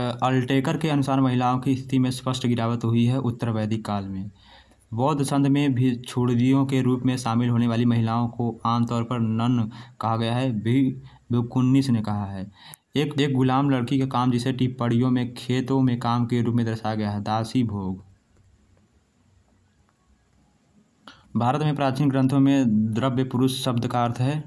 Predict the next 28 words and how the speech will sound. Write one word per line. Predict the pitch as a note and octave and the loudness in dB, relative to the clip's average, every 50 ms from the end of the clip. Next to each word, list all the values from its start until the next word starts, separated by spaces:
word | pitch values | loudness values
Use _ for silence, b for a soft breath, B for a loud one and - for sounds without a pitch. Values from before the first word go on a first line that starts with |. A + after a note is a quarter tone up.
| - - - | -12 -12 -6
ट्रांसजेंडर। | - A#2 A#2+ A#2+ A#2 - A2+ G#2+ A2+ A2 G#2+ A2 A2 G#2+ A2 G#2 G2+ G2 - - - _ b b b b b b b b b b b b b b | -2 -2 0 0 -2 -2 -4 -4 -2 0 0 0 0 0 -2 -4 -6 -8 -12 -16 -20 _ b b b b b b b b b b b b b b
निम्नलिखित | A#2+ B2 B2 B2+ C3 B2+ D#3+ D3+ | 0 0 2 0 0 0 0 0
में | D3 C#3+ | 0 0
से | C#3 C#3+ D3+ | 0 -2 -2
कौन | C#3+ C3 C3 C3+ C#3 | 0 0 2 2 2
सी | C3+ C#3 C#3 C3+ | 2 2 0 2
बुद्ध | B2 C3 C#3 C3+ A#2+ B2 | 2 0 0 0 0 0
भिक्षुणियों | B2 A#2 A#2+ B2 A#2+ - - A#2+ A#2 A#2 B2+ B2+ | 0 0 0 0 0 0 0 2 2 2 2 2
की | C3 C3 B2+ | 2 0 2
लघु | A#2 A#2 A2+ A2 A#2 B2 C3 A#2 A2 B B B B B - | 2 2 0 0 0 0 -2 -2 -4 B B B B B -6
कविताओं | A#2+ A#2 A#2+ A#2+ A#2 A2+ A#2 A#2 | -4 -2 0 0 0 0 0 0
का | A#2+ A#2+ | 0 -2
संग्रह | A#2 A#2 A#2 A#2 A#2 A#2+ | 0 0 0 0 0 0
है? | A#2+ B2 A#2+ A2+ - - - | 0 0 0 -2 -4 -10 -12
थेरी | - - A#2 A#2 A#2+ A#2+ C3 B2+ | -6 -4 -2 0 2 2 2 0
गाथा। | A#2 A2 G#2+ G#2+ G#2+ - A2 G#2 G2 G2+ G#2 - _ b b b b b b b b b b b - | 0 -2 -4 -4 -4 -4 -6 -6 -6 -8 -14 -18 _ b b b b b b b b b b b -2
प्राचीन | B2 A#2+ B2 A#2+ A#2+ D3+ D3 | 0 0 0 2 0 0 2
ग्रंथों | C3+ C#3+ C#3 B2+ C3+ C#3 | 2 2 2 2 2 2
में | C#3 C#3+ C#3 B2 | 2 2 2 0
गण-, | B2 B2 A#2+ - | 0 -2 -2 -2
गणिकाओं | A#2+ A#2 A#2+ A#2+ A#2+ A#2+ A#2 A#2+ A#2+ A#2+ B2+ C3+ C3+ | -2 0 0 0 0 0 0 0 0 2 2 2 0
के | C3 C3+ C3 B2+ | 0 0 -2 -2
साथ | B2+ - B2 A#2+ | -2 -2 -2 -2
अक्सर | A#2+ - - - A#2 A#2+ - - - B2 | -2 -4 -4 -6 -6 -8 -8 -6 -4 -2
नाम | A#2+ A2+ A2 A2+ A2+ A#2 | 0 0 0 0 2 2
मिला | A#2 A2+ A2+ A2 A#2 A2+ | 2 2 2 0 0 0
है | A#2+ C3 | -2 -2
गणिका। | A#2+ A2+ G#2+ G#2+ G#2+ G#2+ G#2+ G2+ F#2 F#2 F#2+ - | -2 -2 -2 -2 -2 -2 -2 -4 -4 -6 -10 -16